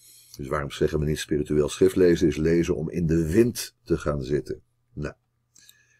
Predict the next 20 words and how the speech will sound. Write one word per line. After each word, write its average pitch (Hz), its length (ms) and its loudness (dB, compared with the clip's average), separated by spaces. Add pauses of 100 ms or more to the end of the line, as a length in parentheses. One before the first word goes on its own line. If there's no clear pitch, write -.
(340)
Hij - 180 8
wil 123 140 12
deze 117 280 8
vorm 104 260 4
van 95 80 2
omgang 92 280 2
met 85 100 2
de 80 60 0
schrift 80 300 0
in 78 180 -2
beeld 78 260 2
brengen. 71 320 -6
Dan 76 100 -6
gaan 90 160 -2
we 87 60 0
naar 85 140 0
de 76 80 -6
concrete 92 500 2
kant 95 340 -2
daarvan. 82 480 -4